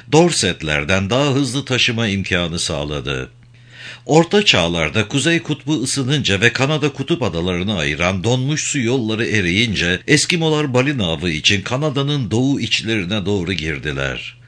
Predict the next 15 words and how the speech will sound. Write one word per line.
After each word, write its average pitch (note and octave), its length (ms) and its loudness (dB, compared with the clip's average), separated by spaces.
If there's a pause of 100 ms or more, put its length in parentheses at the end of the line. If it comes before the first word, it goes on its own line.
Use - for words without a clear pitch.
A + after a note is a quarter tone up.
(600)
Milattan E3+ 600 4
sonra E3 380 0
bin C#3+ 120 0
iki D3+ 260 -2
yüzde F#2 380 0
kuzeybatı C3 640 -2
Grönland'a, E2+ 920 -2
daha C#3 200 0
sonra D3 280 -2
Grönland'ın G2+ 840 0
batı A#2 240 0
kıyısı A2+ 440 -2
boyunca E2+ 420 0
güneye A#2 560 0
doğru E2+ 420 -2